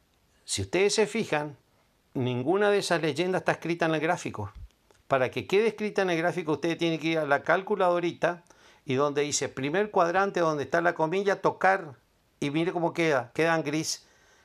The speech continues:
Segundo cuadrante, tocar, queda en gris. Tercer cuadrante, tocar el circulito de la izquierda y cuarto cuadrante.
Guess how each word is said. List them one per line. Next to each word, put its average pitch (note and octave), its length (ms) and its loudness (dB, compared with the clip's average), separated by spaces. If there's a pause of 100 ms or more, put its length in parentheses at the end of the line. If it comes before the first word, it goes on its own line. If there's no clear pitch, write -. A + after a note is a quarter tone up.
(220)
Segundo F3+ 500 2
cuadrante, F#3 500 2
tocar, E3+ 500 2 (500)
queda D3 240 4
en C#3+ 80 -6
gris. D3 540 -6 (280)
Tercer D#3+ 380 0
cuadrante, E3+ 480 2
tocar E3+ 320 0
el E3 80 -2
circulito E3 540 -2
de D#3+ 80 0
la D3 80 -2
izquierda F3+ 580 -2
y C#3 140 -6
cuarto D3+ 320 0
cuadrante. C3 500 -2